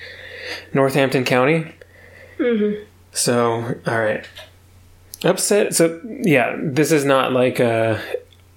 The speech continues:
Speaker 1: "Hey, let's talk about Philly or Pennsylvania." This, I'm sticking to just a recent news story because it was interesting.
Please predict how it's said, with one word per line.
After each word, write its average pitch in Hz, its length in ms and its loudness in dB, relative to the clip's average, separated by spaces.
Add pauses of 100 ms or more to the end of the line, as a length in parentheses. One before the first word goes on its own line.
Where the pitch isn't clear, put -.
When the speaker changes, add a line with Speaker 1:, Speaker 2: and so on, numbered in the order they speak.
(120)
Speaker 1:
"Hey, 127 260 2
let's 127 140 2
talk 123 240 0
about 123 320 2
Philly 123 440 2
or 127 200 0
Pennsylvania." 113 480 -2
This, 123 200 0
I'm 127 240 0
sticking 127 380 0
to - 120 -2
just 117 260 -2
a 120 60 0
recent 120 340 0
news 110 240 -2
story - 500 -4
because 120 320 -2
it 113 100 -2
was 113 220 -2
interesting. - 420 -4